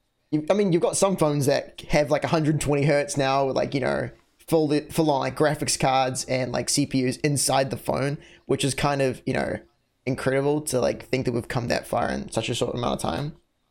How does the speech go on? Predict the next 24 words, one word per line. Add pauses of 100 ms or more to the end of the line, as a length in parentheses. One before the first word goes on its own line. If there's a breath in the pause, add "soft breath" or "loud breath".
(240)
But, (420)
like, (480)
it's
not
gonna
be
the
same
quality
as
a
P
C, (300)
um, (400)
you
know,
a
P
C
game (160)
for
a
long
time.